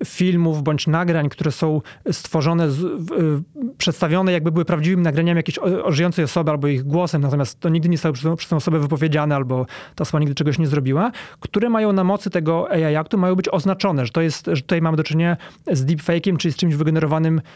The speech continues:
sztucznie. To moim zdaniem, e, jest, e, w-, dobry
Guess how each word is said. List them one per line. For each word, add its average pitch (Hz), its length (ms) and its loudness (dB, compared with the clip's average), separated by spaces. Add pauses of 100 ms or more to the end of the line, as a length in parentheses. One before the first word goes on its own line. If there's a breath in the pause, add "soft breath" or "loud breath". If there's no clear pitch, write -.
sztucznie. - 580 -4 (340 loud breath)
To 202 140 0
moim 226 200 2
zdaniem, 196 420 0 (360)
e, 170 160 2
jest, 165 380 -2
e, 185 40 2 (640)
w-, - 260 -16 (140)
dobry 175 580 0